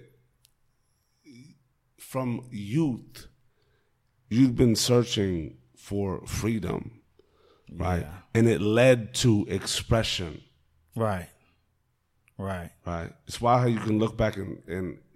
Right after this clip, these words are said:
Speaker 1: you, you see dark.
Speaker 2: Yeah. 'Cause I think it's, it's, it's really just some things you just can't put into, into words.
Speaker 1: Absolutely.
Speaker 2: You know, there's a feeling that, I feel like there's a feeling that we all try,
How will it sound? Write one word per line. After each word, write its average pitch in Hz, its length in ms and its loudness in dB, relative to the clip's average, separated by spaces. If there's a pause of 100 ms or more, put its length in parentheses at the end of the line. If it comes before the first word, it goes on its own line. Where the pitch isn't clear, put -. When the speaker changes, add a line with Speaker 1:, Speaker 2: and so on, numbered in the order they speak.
(520)
Speaker 1:
you, 113 300 -8
you 107 180 -10
see 110 580 -6 (240)
dark. 101 360 -4 (500)
Speaker 2:
Yeah. 120 300 0 (1200)
'Cause 139 140 0
I 147 80 4
think 156 240 2
it's, 151 140 2
it's, 156 320 -2 (560)
it's 143 240 -2
really 180 340 6
just 143 540 0 (800)
some 160 240 0
things 151 240 0
you 135 140 -8
just 135 140 -8
can't 131 280 -4
put 131 180 -4
into, 123 440 -4
into 117 460 -8
words. 127 720 -8
Speaker 1:
Absolutely. 101 560 -18 (160)
Speaker 2:
You 107 60 -8
know, 107 120 -6
there's 120 220 0
a 110 60 0
feeling 147 540 0
that, 131 120 -2
I 123 40 -4
feel 139 160 -4
like 135 160 0
there's 127 140 -4
a 123 60 -2
feeling 131 420 -2
that 117 140 -4
we 113 140 -4
all 120 240 2
try, 123 240 -4